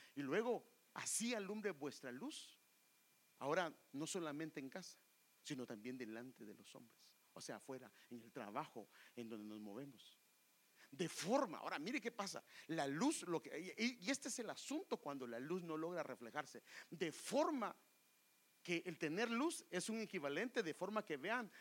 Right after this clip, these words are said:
vuestras buenas obras. ¿Cómo ven la luz? A través de nuestra conducta delante de los demás.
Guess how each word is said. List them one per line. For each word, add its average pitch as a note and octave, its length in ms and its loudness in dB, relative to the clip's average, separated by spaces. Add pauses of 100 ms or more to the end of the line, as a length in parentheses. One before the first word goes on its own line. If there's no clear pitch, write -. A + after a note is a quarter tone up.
(160)
vuestras C#3+ 640 -2
buenas F#3 640 -4 (280)
obras. - 680 -8 (560)
¿Cómo E3+ 300 4
ven F#3 180 2
la E3 120 2
luz? A#3+ 400 -4 (320)
A A2+ 140 -10
través A2 640 -6 (400)
de B2 200 -4
nuestra A2+ 440 -8
conducta G2 760 -10 (460)
delante A#2+ 680 -12 (240)
de A2 100 -8
los G2 180 -14
demás. - 240 -20